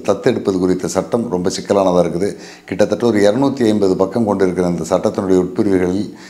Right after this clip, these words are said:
பல்வேறு விதமான சிக்கல்கள் மிகுந்ததா இருக்குது. இந்திய அரசியலமைப்பு சட்டத்தின்படி மத்திய அரசு வகுத்திருக்கின்ற குழந்தைகள் தத்து கொடுப்பது மற்றும் தத்தெடுப்பது குறித்த சட்டங்கள்ல பல கடுமையான பிரிவுகள் இருக்கு. இந்த பிரிவுகளின்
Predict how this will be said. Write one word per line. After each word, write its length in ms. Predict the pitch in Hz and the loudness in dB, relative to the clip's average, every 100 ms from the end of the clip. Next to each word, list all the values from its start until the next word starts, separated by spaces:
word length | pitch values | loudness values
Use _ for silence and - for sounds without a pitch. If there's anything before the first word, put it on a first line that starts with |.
| - - | -20 -2
பல்வேறு 480 | 101 127 143 143 117 | 2 2 4 2 2
விதமான 320 | 101 95 90 | 2 2 0
சிக்கல்கள் 500 | 92 92 117 101 90 | -2 -2 0 0 0
மிகுந்ததா 400 | 90 90 90 85 | 0 2 2 2
இருக்குது. 260 | 80 90 98 - 101 | 2 0 -2 -4 0
இந்திய 320 | 117 139 127 | 4 6 6
அரசியலமைப்பு 540 | 107 110 123 117 110 - | 4 2 2 2 0 -2
சட்டத்தின்படி 600 | 98 95 92 90 90 92 92 - - - 90 | -2 -2 -2 -2 2 2 0 -4 -16 -6 0
மத்திய 340 | 107 127 123 | 2 4 4
அரசு 180 | 110 - | 4 0
வகுத்திருக்கின்ற 640 | 101 104 98 95 90 87 101 98 | 0 0 -2 -2 -2 0 0 0
குழந்தைகள் 540 | - 113 120 117 104 - | 0 2 4 2 0 -2
தத்து 220 | 107 131 117 | -2 -2 0
கொடுப்பது 400 | 110 110 113 120 | -2 2 2 2
மற்றும் 300 | 98 - 92 101 | 0 -2 -2 0
தத்தெடுப்பது 520 | 104 127 110 107 95 | 2 2 0 0 0
குறித்த 260 | 92 90 87 | 0 -2 -4
சட்டங்கள்ல 520 | 98 95 101 95 92 110 - - - - | -2 -2 0 0 0 -2 -4 -14 -20 -4
பல 220 | 95 95 | 0 0
கடுமையான 580 | 95 98 113 113 117 107 92 80 | 0 0 2 2 2 2 0 0
பிரிவுகள் 380 | 104 101 95 92 | -2 -2 -2 -2
இருக்கு. 260 | 87 85 113 123 - - 117 | -2 -2 -2 -2 -4 -2 4
இந்த 140 | 123 120 | 6 4
பிரிவுகளின் 600 | 131 151 147 135 117 | 2 4 6 6 4